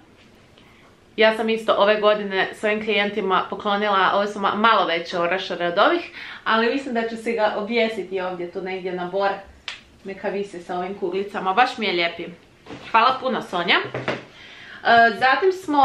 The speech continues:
kad smo bili na žurnalovom partiju, dobili ovaj, e, paket od, e, Afrodite, e,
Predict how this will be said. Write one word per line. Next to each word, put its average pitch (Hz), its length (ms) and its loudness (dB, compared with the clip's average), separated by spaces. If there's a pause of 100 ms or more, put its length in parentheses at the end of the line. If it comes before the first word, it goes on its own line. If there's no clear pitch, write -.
kad 269 120 2
smo 247 100 -2
bili 262 220 4
na 240 300 4
žurnalovom 226 540 2
partiju, 233 500 4
dobili 220 520 2
ovaj, 202 320 4
e, - 80 2 (360)
paket 214 460 2
od, 180 240 -2
e, 180 40 0 (440)
Afrodite, 175 580 0
e, 254 280 0